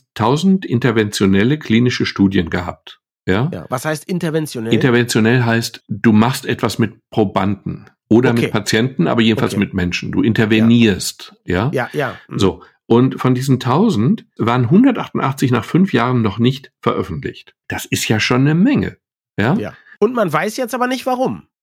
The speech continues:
Speaker 1: Moment, das ist richtig. Das weiß man nicht.
Speaker 2: Also es könnte auch sein, es wurden eklatante Mängel festgestellt.
Speaker 1: Es ist
Speaker 2: Und man
Speaker 1: alles
Speaker 2: will die,
Speaker 1: möglich.
Speaker 2: ne? Und in
Speaker 1: Ja.
Speaker 2: dem Fall zum Beispiel, wie wär's denn, wenn du jetzt alleine die Studien, wo man sagt,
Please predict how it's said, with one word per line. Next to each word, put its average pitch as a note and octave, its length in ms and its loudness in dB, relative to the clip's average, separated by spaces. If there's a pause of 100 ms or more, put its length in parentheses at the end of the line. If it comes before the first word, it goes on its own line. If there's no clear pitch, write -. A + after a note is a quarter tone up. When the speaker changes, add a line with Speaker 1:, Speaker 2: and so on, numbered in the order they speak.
(100)
Speaker 1:
Moment, A2 480 0
das - 220 -4
ist - 140 -2
richtig. - 380 -6 (100)
Das - 200 -4
weiß F#2+ 200 -2
man D#3+ 120 2
nicht. F#2+ 320 -4 (240)
Speaker 2:
Also B2+ 140 -8
es - 80 -12
könnte A3+ 260 -2
auch E3+ 80 -6
sein, G3 320 -4
es C3+ 160 -10
wurden E3+ 260 -4
eklatante C#3+ 540 -6
Mängel D3 420 -2
festgestellt. F#3+ 640 -6
Speaker 1:
Es - 120 -6
ist D#3 100 0
Speaker 2:
Und - 40 -4
man D#3 80 0
Speaker 1:
alles F#3 180 2
Speaker 2:
will F#3 80 0
die, C#3+ 60 4
Speaker 1:
möglich. D#2+ 420 -4
Speaker 2:
ne? G3 240 -4 (220)
Und E3+ 160 0
in G3+ 100 0
Speaker 1:
Ja. G2+ 160 2
Speaker 2:
dem G#2+ 40 -2
Fall A#3+ 140 -4
zum B3 80 -12
Beispiel, G#3+ 260 -8
wie G3 120 -2
wär's A#3 180 -2
denn, F#3 160 -6
wenn D#3 140 -4
du D3+ 180 -6 (100)
jetzt C#3+ 300 -8 (140)
alleine F#3+ 340 -2
die F3+ 140 -6
Studien, F#3+ 360 -4
wo E3 80 -2
man D3+ 140 -2
sagt, E3+ 200 -6